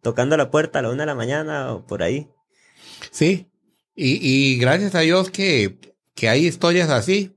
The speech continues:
Speaker 2: ¿verdad? Eh, donde, como le digo, Dios le permite a uno servir,
Speaker 1: Ujú.
Speaker 2: pero esto es un trabajo que, que,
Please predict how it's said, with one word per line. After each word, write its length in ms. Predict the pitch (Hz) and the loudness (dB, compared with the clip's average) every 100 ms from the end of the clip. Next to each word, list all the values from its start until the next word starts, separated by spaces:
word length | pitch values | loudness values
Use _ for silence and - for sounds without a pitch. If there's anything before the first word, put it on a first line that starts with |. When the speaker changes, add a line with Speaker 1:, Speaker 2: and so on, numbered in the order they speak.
| _ | _
Speaker 2:
¿verdad? 400 | 101 95 147 175 _ _ - - _ | -2 0 0 -4 _ _ -20 -20 _
Eh, 260 | - 95 101 | -4 0 0
donde, 880 | 95 101 95 95 95 92 90 85 85 - | 0 0 0 0 0 0 -2 -6 -14 -10
como 140 | 95 | -2
le 80 | 104 | 0
digo, 140 | 143 123 | 2 4
Dios 280 | 107 113 147 | 4 2 -2
le 80 | |
permite 340 | 131 110 123 139 | -2 0 0 0
a 40 | |
uno 140 | 135 139 | 0 0
servir, 540 | 120 104 143 180 - _ - | -2 0 0 -2 -8 _ -20
Speaker 1:
Ujú. 80 | _ | _
Speaker 2:
pero 440 | 139 160 180 170 131 | 0 2 4 4 2
esto 400 | 123 123 170 151 | 2 -2 0 0
es 180 | 147 | -2
un 440 | 165 160 160 160 147 | -6 -4 -4 -6 -4
trabajo 540 | 139 139 135 151 165 | 0 4 4 2 -4
que, 420 | - 123 95 85 - - _ _ _ | -2 0 0 -2 -10 -20 _ _ _
que, 320 | - 110 92 | -4 -2 -2